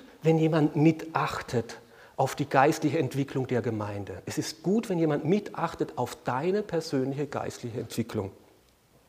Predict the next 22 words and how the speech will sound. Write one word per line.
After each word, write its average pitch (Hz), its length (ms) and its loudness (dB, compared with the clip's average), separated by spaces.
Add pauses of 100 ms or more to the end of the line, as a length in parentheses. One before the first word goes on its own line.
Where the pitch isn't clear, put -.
(2500)
Und 151 120 4
deswegen 196 260 8
ist 190 120 2
es 175 100 6
so 143 160 4
wichtig, 220 340 2
dass 160 180 2
wir 170 80 2
ein 135 100 -2
verbindlicher 175 640 0
Teil 151 320 0
einer 147 220 0
Gemeinde 139 500 0
werden. 185 440 4 (280)
Nicht 180 200 0
nur 170 120 2
am 127 100 4
Rand 143 460 6
irgendwo 165 400 4
manchmal 147 580 4
so 143 140 0
mitgehen, 135 560 4